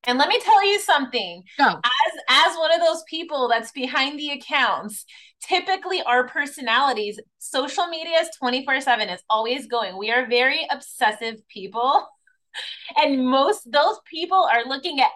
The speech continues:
Speaker 1: every tag. They're looking at every comment. And there might be so many tags and comments coming in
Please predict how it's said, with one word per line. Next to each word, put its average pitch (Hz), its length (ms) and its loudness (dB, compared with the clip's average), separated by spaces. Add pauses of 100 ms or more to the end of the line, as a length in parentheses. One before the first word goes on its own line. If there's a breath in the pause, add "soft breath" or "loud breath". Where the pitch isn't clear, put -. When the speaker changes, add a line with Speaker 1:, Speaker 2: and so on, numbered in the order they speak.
Speaker 1:
every 240 360 -2
tag. 220 480 2
They're 226 120 -6
looking 254 280 -2
at 269 120 2
every 247 220 0
comment. 285 400 -2
And 240 160 -4 (260 loud breath)
there 311 160 0
might 403 220 0
be 359 100 -2
so 269 240 -4
many 294 220 -6
tags 247 340 0
and 247 160 -6
comments 214 380 -4
coming 220 320 -6
in 202 240 -2